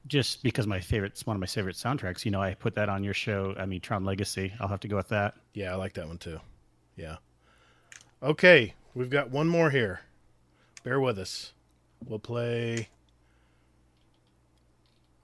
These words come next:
Speaker 2: Well, actually, that one we'll save for later. So we'll move on to our questions in our Discord. Can't talk tonight.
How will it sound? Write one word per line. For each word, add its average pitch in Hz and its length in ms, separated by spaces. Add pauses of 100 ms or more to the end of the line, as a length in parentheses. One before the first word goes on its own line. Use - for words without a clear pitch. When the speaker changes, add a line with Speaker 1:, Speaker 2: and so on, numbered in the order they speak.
(120)
Speaker 2:
Well, 120 320
actually, 120 360
that 127 180
one 139 180
we'll 127 160
save 127 300
for 139 120
later. 139 340 (140)
So - 200
we'll 131 140
move 147 200
on 147 180
to 156 160
our 131 140
questions 147 540 (520)
in 165 440
our 135 420 (1400)
Discord. 131 560 (160)
Can't 117 200
talk 113 200
tonight. 120 320